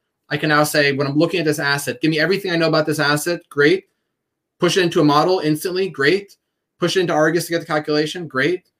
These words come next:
I, I, I made the acquisition, you know, through a deal path or some other, you know, manual, um, process they're buying it through.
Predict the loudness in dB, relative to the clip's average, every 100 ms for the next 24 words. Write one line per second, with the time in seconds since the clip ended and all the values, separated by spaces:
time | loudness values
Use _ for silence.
0 | _ _ _ _ -2 -2 -2 -6 -6 0
1 | 2 4 2 2 0 -2 -2 -4 -4 -4
2 | -4 -4 -6 -6 -4 0 0 0 0 0
3 | -2 -4 -2 2 4 2 0 0 2 4
4 | 4 4 0 -4 -6 -4 -4 -2 -2 -2
5 | -4 -6 -4 -2 0 -2 -2 0 0 -2